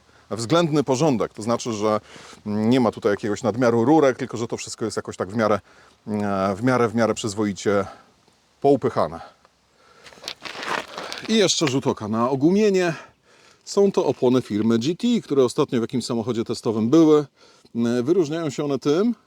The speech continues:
że nie jest nigdzie, mm, miejsce produkcji zaznaczone, e, czyli nie ma tutaj made in gdzieś tam,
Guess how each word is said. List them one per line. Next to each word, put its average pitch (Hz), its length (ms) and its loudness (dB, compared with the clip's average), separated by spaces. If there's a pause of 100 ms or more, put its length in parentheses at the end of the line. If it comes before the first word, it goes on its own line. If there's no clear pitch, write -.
(800)
że 135 640 2
nie 143 340 0
jest 175 440 0
nigdzie, 139 760 0 (140)
mm, 120 800 -2
miejsce 131 360 0
produkcji 123 460 -2
zaznaczone, 95 640 -4 (420)
e, 98 180 -4
czyli 120 280 2
nie 127 120 2
ma 104 100 0
tutaj 90 380 -4 (160)
made 104 340 -2
in 98 180 -6 (360)
gdzieś 113 340 0
tam, 90 180 -6